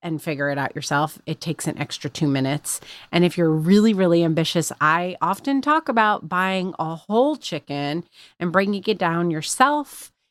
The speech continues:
You're gonna save a lot of money in the long run when you do that, but only when you have time and energy.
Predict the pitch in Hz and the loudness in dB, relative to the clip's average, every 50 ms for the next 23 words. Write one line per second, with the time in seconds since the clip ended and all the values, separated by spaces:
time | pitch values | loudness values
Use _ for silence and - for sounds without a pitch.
0 | _ _ - 196 208 190 220 220 208 - - - - 202 185 190 180 190 190 185 | _ _ -6 -4 -2 0 0 0 0 -2 -4 -4 -2 0 0 0 0 2 4 4
1 | 175 170 175 160 170 160 156 160 160 147 156 160 156 151 147 143 143 143 147 147 | 4 2 0 -2 -4 -2 -2 -2 -2 -2 -4 -4 -2 -2 -2 -2 -2 -2 -2 -2
2 | 147 147 147 147 143 139 135 147 143 135 147 143 - - 262 269 302 339 339 330 | -2 0 0 0 0 0 0 -2 0 2 2 0 0 2 2 2 4 4 4 2
3 | 302 247 214 196 180 170 165 156 156 - - - 139 131 127 123 123 117 117 107 | 2 2 0 0 -2 -2 -4 -6 -8 -8 -6 -4 -4 -4 -4 -4 -4 -4 -6 -6
4 | - - - 107 - | -8 -8 -10 -10 -12